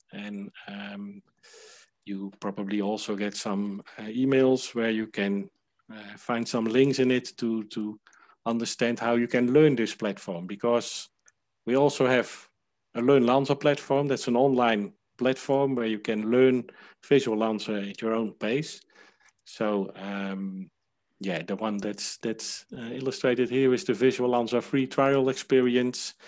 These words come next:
That's probably a good one to start with. Um, but here on this platform, you can really learn our platform and the R D Max language, and it will help you start up your first project. And then I hear you say, "My first project,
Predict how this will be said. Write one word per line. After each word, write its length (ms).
That's 140
probably 460
a 40
good 200
one 180
to 80
start 400
with. 240
Um, 520
but 180
here 500
on 140
this 180
platform, 480
you 60
can 180
really 300
learn 600
our 120
platform 600
and 200
the 60
R 180
D 80
Max 320
language, 640
and 440
it 240
will 100
help 300
you 80
start 420
up 160
your 80
first 360
project. 500
And 200
then 320
I 100
hear 240
you 120
say, 380
"My 160
first 320
project, 480